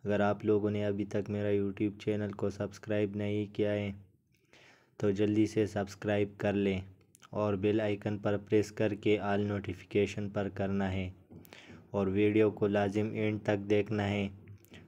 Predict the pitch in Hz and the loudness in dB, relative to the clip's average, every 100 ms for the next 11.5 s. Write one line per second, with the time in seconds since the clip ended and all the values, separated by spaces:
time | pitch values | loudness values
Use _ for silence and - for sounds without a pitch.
0 | - 101 98 101 104 107 - 104 104 104 | -6 0 2 4 4 2 0 0 2 0
1 | 101 101 - - - 101 95 - 110 104 | 0 0 -4 -10 -4 -2 0 2 2 2
2 | 107 101 - 107 101 107 98 101 95 101 | 2 0 2 0 2 -2 2 0 2 2
3 | 95 104 98 98 95 95 95 95 95 92 | 0 -2 -2 -2 0 0 0 -2 -2 -4
4 | - 104 - - - _ _ - - _ | -8 -16 -16 -20 -20 _ _ -20 -20 _
5 | _ - - - - - - - - - | _ -20 -20 -20 -20 -18 -20 -20 -16 -6
6 | 113 - 117 - 117 113 113 113 113 110 | -4 2 2 4 6 6 4 2 2 4
7 | 110 110 110 110 110 110 110 110 110 110 | 4 6 4 4 2 0 2 2 2 0
8 | 107 - 101 104 104 110 104 107 104 104 | 0 0 2 2 2 0 2 0 0 -2
9 | 104 107 107 - 104 104 101 107 107 - | -2 -2 -2 -2 0 0 0 -2 -2 -2
10 | 107 - 117 107 104 101 101 101 98 104 | -4 -2 0 0 0 -2 0 0 -2 -4
11 | 98 101 95 92 | -2 -2 -2 -4